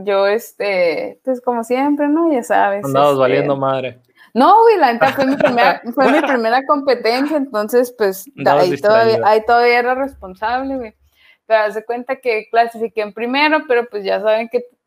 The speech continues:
Speaker 1: que, que, pues,
Speaker 2: La
Speaker 1: del
Speaker 2: maldición.
Speaker 1: Dream, el Dream Team, ¿no? El Dream Team, ya saben cuál es el Dream Team.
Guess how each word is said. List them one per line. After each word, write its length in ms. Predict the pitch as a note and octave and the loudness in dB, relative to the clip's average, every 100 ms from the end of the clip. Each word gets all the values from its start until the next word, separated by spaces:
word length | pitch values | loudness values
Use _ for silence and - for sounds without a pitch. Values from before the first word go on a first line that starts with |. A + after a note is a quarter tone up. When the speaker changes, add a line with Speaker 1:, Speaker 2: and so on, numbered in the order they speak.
| _ | _
Speaker 1:
que, 640 | G#3 F#3+ F#3+ F3 F3+ F#3 _ _ - | -4 -4 -4 -8 -10 -18 _ _ -18
que, 100 | F#3 | -16
pues, 680 | F3 F3 - - - _ _ _ _ _ _ _ _ _ - | -16 -18 -20 -20 -20 _ _ _ _ _ _ _ _ _ -8
Speaker 2:
La 140 | A#2+ | -2
Speaker 1:
del 160 | G#3 G#3 | 0 0
Speaker 2:
maldición. 200 | G3+ G#3+ | 2 2
Speaker 1:
Dream, 300 | A#3+ B3+ - | 0 -2 -2
el 220 | A#3 A#3+ | 0 0
Dream 360 | A3+ B3 C4+ C#4 | 0 0 0 0
Team, 320 | C4 C#4+ C#4 | 0 2 0
¿no? 180 | C#4 E4+ | 2 2
El 160 | D#4+ A#3 | 2 0
Dream 380 | A3 A#3+ B3+ C4 | -2 -2 -4 -4
Team, 500 | A#3+ A#3+ B3 B3 A3+ | -4 -4 -6 -6 -2
ya 200 | A3+ A3+ | -2 0
saben 340 | A#3 A3+ A3+ | 0 0 -4
cuál 240 | A3+ A3 | -4 -4
es 140 | A3 A3+ | -4 -6
el 100 | G#3+ | -6
Dream 240 | G#3+ A3 - | -8 -10 -10
Team. 240 | G#3 G#3+ | -10 -10